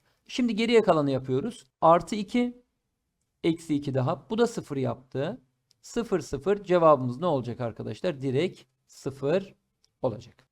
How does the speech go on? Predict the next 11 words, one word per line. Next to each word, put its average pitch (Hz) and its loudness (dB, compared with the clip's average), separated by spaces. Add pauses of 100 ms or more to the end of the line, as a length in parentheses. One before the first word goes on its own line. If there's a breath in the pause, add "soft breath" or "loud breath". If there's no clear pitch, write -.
(100)
B'ye 220 8
geçelim. - -10 (2500 soft breath)
B'de 220 8
yine 233 2
toplam 190 2
işlemi 202 -2
var. 202 0
Direkt 175 0
parantezi 135 0
kaldırdım. 156 -4 (400)
Yazıyorum. 151 -2